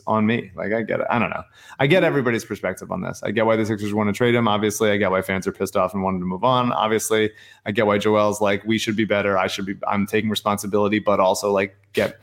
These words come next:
get me somebody better." And I get why Ben's like, "Well, then fuck off. Like, I've, I've performed a lot on a bunch of levels." I, I don't think he's saying I'm the perfect player. Is he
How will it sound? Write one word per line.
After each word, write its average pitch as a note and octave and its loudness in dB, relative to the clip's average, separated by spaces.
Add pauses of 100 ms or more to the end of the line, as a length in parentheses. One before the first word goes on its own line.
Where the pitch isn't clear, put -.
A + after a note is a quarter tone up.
(180)
get G#2 -2
me G#2 0
somebody G2+ -2
better." F#2+ 0 (280)
And A#2 2
I A#2+ 4
get C3 4
why D3 4
Ben's C3+ 2
like, C#3 0
"Well, D3+ 2
then D#3+ 0
fuck E3+ 0
off. A#3 0
Like, G2+ 2
I've, A#2+ 0 (120)
I've B2 0
performed C3 2 (380)
a A2+ 4
lot A2+ 2
on A2+ 2
a G#2+ 0
bunch A2+ 0
of A#2 0
levels." A2+ 0 (580)
I, A2 -2 (100)
I A2+ 0
don't A2 0
think A#2 -2
he's A#2 2
saying A2+ 2
I'm G#2+ 2
the G#2+ 2
perfect G#2+ 0
player. A2 2
Is A#2 2
he G#2 0